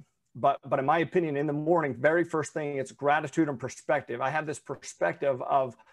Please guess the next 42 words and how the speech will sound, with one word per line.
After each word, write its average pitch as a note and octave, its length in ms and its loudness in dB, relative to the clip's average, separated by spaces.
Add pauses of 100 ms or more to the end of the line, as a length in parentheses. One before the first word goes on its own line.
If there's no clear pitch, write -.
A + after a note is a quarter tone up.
(120)
"Man, F#3+ 340 -2
I'm D3+ 120 -2
so E3+ 140 0
grateful D#3 440 0
for C#3 80 -12
these D3 200 -4
things." F3 440 -4 (500)
And C#3+ 300 2 (720)
I'm, C#3+ 280 0 (120)
I, D#3 180 0
I'm, D3 240 -2
I'm D3 180 -4
grateful F3 540 0
that D#3+ 100 0
I D3+ 160 0
can, C3+ 320 -4
you C#3+ 60 -8
know, C3+ 120 -2
have - 280 0
an E3+ 60 0
opportunity D#3 540 -2
to, C#3 80 -2
like, C3 180 -4
to, - 100 -10 (160)
to, C3+ 320 -2 (680)
you F3 200 4
know, D3 200 -4 (120)
help F3+ 360 2
these F#3 200 0
people, D3+ 340 -4
right? C#3+ 220 0
E-, F3+ 60 -6
e-, F#3 320 -4
even G3+ 180 -2
as C#3 140 -8
small G3 360 -2
as C3+ 100 -4
that D3+ 200 0
is, B2 460 -2 (440)
sometimes E3+ 560 0
I'll D3+ 160 2
even, C#3 400 -2